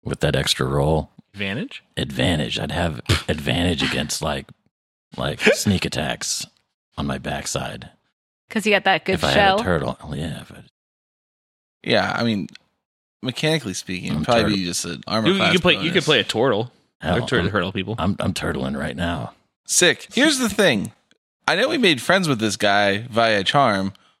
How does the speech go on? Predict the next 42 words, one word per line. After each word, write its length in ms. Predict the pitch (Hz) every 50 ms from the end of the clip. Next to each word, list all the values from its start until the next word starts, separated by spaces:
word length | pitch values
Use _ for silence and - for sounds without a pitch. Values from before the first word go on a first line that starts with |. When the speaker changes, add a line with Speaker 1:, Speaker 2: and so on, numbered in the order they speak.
| _ _ _ _ _ _ _ _ -
Speaker 4:
We 160 | - 160 214
should 320 | 233 - - 277 247 214 160
murder 460 | 127 127 135 160 190 175 143 113 104
him 340 | 107 107 95 90 95 104 113
so 160 | - - 117
he 120 | 117 120
stops 380 | 107 - - - 113 110 107 -
poisoning 840 | - - 131 123 117 113 104 110 110 110 107 104 101 101 98 95 - _ -
Speaker 2:
Well, 200 | 131 147 139 - -
Speaker 4:
the 100 | 113 107
swamp. 360 | - - - 139 139 113 175
Speaker 2:
we, 140 | 196 214 - - -
we 60 | 170
don't 220 | 226 277 247 170
know 140 | 139 147 147
if 80 | 120 117
he's 140 | 127 117
poisoning 500 | - - - 170 233 233 - 117 95 90
the 60 | 87 87
swamp, 280 | - - 95 90 -
right? 220 | - 120 123 - 196 - _ _ _ _ _ _ _ _ _ _
I 20 | 123
mean, 220 | 139 143 135 123
we, 160 | 147 160 - -
Speaker 4:
I 40 | -
mean, 180 | 165 190 185 160
the 60 | -
Speaker 2:
why 100 | 160 185 240
Speaker 4:
tiger 100 | 277 294
Speaker 2:
are 20 | 294
these 160 | 294 285 156
Speaker 4:
told 120 | 151 -
Speaker 1:
The 40 | 160
Speaker 4:
us 60 | 147
Speaker 1:
tiger 260 | 165 165 147 147 135
said 240 | - - 131 120 107
he's 220 | 104 104 87 - -
taking 360 | 95 85 78 - - 67 71
these 220 | 69 64 58 -
to 100 | - 65
the 120 | 57 60 -
swamp. 420 | - - 62 55 60 58 55 -